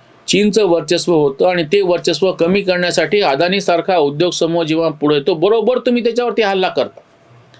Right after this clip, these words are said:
हे कुणाच्या सांगण्यावरून झालेलं आहे, कुणाच्या फंडिंगवरून झालेलं आहे आणि जॉर्ज सोरोसचं जे फंडिंग भारतामध्ये आलेलं आहे या सगळ्या लिब्रांडूंकडे, यांच्या संस्थांकडे,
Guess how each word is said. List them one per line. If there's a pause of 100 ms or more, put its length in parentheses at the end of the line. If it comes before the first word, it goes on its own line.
(920)
हे
कुणाच्या
सांगण्यावरून
झालेलं
आहे,
कुणाच्या
फंडिंगवरून
झालेलं
आहे
आणि
जॉर्ज
सोरोसचं
जे
फंडिंग
भारतामध्ये
आलेलं
आहे
या
सगळ्या
लिब्रांडूंकडे,
यांच्या
संस्थांकडे,